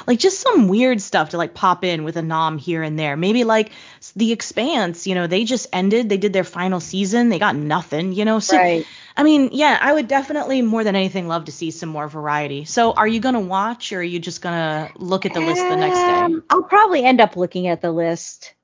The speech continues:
Speaker 2: the next day. I've really lost my patience for watching award shows.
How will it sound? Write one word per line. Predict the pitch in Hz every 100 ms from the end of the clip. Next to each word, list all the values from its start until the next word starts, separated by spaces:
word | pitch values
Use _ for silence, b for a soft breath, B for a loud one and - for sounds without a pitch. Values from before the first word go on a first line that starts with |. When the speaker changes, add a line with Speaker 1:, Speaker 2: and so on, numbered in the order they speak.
| _ -
Speaker 2:
the | 196
next | 180 165 - -
day. | - 180 175
I've | 247 269 233
really | 302 415 453 359 - -
lost | 202 185 196 214 226 - - - - _ _ _ _ _
my | - 196
patience | - 175 185 214 202
for | - 185
watching | 170 170 185 175
award | 160 170 175 180
shows. | 233 247 269 -